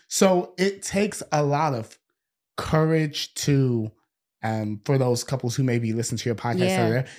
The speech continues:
Speaker 1: to move in a different direction after being in your ways for a certain period of time. Um, and like Amanda said, sometimes the best way to do that is to see other people exemplify it,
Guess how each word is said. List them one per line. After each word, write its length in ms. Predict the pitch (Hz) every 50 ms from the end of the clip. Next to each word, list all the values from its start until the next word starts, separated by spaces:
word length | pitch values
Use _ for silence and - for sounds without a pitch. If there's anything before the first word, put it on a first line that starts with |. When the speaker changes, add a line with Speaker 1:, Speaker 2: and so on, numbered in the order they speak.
| - _ _ _ _ _ -
Speaker 1:
to 400 | - - 175 165 156 151 147 143 - _ -
move 420 | 113 110 117 123 139 160 151 127 - -
in 140 | 120 127 143
a 40 | 143
different 280 | 147 156 151 - 151
direction 500 | 147 147 156 147 139 - - 143 139 - - -
after 300 | 117 123 131 - 151 139
being 520 | 135 143 147 143 143 147 156 160 156 156 _ _ _ _ _ _ _ _
in 160 | - 143 147 147
your 140 | 147 143
ways 300 | 139 135 139 143 151 143
for 160 | - - 143 131
a 40 |
certain 260 | 123 - 143 139 127 123
period 340 | - - 139 135 131 117
of 120 | - 95 -
time. 480 | - - 123 123 131 151 185 220 233 - - _ _ _ _ _ _ _ _ _ -
Um, 240 | 131 127 123 135 -
and 360 | 165 147 151 151 139 131 127 127
like 200 | 135 143 135 147
Amanda 300 | 139 131 131 123 117 107
said, 300 | - - 135 113 101 -
sometimes 400 | - 147 143 135 147 139 120 113
the 60 | 107
best 300 | 92 101 113 120 - -
way 220 | 127 123 123 120 117
to 160 | 117 - 104
do 200 | 87 92 104 117 123
that 420 | 135 143 143 147 151 160 - - _ _ _ _ _ _ _ _ _ -
is 320 | 123 123 123 123 120 120 -
to 120 | - 135
see 300 | 120 - - 139 131 139 - -
other 200 | 120 120 123 113
people 520 | - - 127 117 - 131 131 131 135 139 - _ _ _ _ _ - -
exemplify 640 | 101 98 - 127 135 - 143 127 - 135 131 127 131
it, 280 | 131 131 135 - -